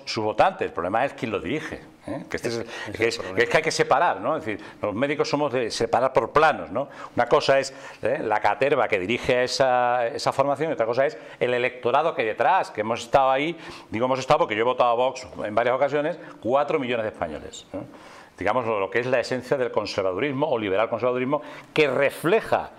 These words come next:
Speaker 1: el Partido Popular del año noventa y dos. Entonces, es que, eh, claro, ha sacado, el señor Alvise Pérez ha sacado casi un millón de votos, eh, desde la nada con treinta y tres o treinta y cuatro años,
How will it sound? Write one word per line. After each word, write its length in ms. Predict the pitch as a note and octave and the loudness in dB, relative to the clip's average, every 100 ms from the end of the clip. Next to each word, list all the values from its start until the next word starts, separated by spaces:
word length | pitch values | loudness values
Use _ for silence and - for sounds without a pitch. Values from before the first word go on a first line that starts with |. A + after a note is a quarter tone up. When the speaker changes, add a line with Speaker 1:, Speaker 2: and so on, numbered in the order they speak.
| - | -6
Speaker 1:
el 140 | A2 | 0
Partido 320 | A2+ G#2 C3 | 0 0 -2
Popular 280 | B2+ A#2+ C3 | -2 0 2
del 140 | A#2+ A2+ | 2 0
año 200 | A#2 G#2+ | 0 -2
noventa 240 | F#2+ F#2 | -2 -4
y 20 | |
dos. 240 | C#2+ - - - - - - - - | -6 -12 -18 -20 -20 -20 -20 -18 -8
Entonces, 280 | - D3 - - - - - | -4 -2 -4 -16 -18 -12 -6
es 140 | E3 | -6
que, 420 | - F#3+ F#3 - - - _ _ | -2 -2 -2 -8 -20 -20 _ _
eh, 440 | - A#2+ A2 G#2+ G#2 | -6 -4 -4 -4 -2
claro, 180 | D#3+ D#3+ | 0 0
ha 80 | C3 | -2
sacado, 680 | E3 E3 D#3+ D3 C3 A#2+ - - | -4 0 0 0 0 -4 -8 -10
el 80 | A2 | -8
señor 480 | A#2 A#2+ C#3+ - - | -4 -2 -4 -6 -8
Alvise 400 | A#2 C#3 C#3 C#3 | -6 -6 -6 -2
Pérez 260 | D#3 E3 | 0 -2
ha 20 | |
sacado 420 | C3+ D3 - D#3 D#3 | -2 -2 2 0 0
casi 280 | E3 - | -2 -4
un 40 | E3 | -6
millón 260 | D3+ D#3 | -4 -2
de 80 | C3 | -2
votos, 460 | B2+ C#3+ C#3 A#2+ - - - | -2 -2 -2 -2 -8 -16 -10
eh, 300 | - B2+ - | -6 -6 -6
desde 540 | B2+ A#2+ C3 - - B2 | -6 -4 -6 -4 -4 0
la 140 | A#2 | 2
nada 280 | C#3 C#3+ B2+ | 2 2 0
con 180 | B2 A#2+ | -2 -4
treinta 320 | A#2+ A#2 A2+ | -4 0 -2
y 40 | |
tres 220 | A2 D3+ C3+ | 2 0 0
o 20 | |
treinta 240 | B2 A2+ | -4 -2
y 20 | |
cuatro 220 | A2+ A2+ E3 | -2 0 0
años, 180 | C#3 | -2